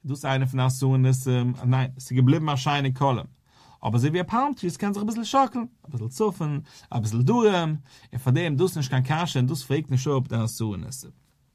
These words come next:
Und Mama, das hast du jetzt gesagt, aber lass mal mit verstehen. Klappe Mizrach, Hakoil Smeichen, Klappe Marev, Hakoil Atzovim. Haben wir jetzt gesagt, als Klappe Mizrach, dem ist jeder eine zufrieden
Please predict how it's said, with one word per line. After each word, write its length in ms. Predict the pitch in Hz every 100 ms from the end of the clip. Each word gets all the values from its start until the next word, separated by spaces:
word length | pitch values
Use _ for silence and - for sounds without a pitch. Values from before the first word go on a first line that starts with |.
| _ _ _ _ _ _ _ _ _ _ _ _ _ _
Und 140 | - 180
Mama, 320 | 165 127 - _ _ _ _ _ _
das 140 | - -
hast 120 | 123
du 60 | 143
jetzt 200 | 214 -
gesagt, 260 | 143 180
aber 160 | 135 123
lass 120 | 147
mal 100 | 160
mit 180 | 147 131
verstehen. 440 | 127 131 92 - -
Klappe 320 | 143 135 131
Mizrach, 400 | 175 208 156 127
Hakoil 340 | 135 147 143
Smeichen, 720 | 131 120 107 101 - 127 - - _ - _
Klappe 320 | 147 147 165
Marev, 600 | 165 196 226 160 156 143
Hakoil 320 | 131 131 151
Atzovim. 460 | 131 127 110 95 - _ _ _ _ -
Haben 120 | 117
wir 80 | 170
jetzt 160 | 233
gesagt, 500 | 175 135 208 156 139 135 _ - -
als 140 | - 127
Klappe 360 | 151 190 196
Mizrach, 580 | 156 190 175 147 120 76 - _ _ _
dem 160 | 143 165
ist 100 | 127 120
jeder 280 | 139 135
eine 160 | 120 113
zufrieden 680 | - 107 98 104 120 -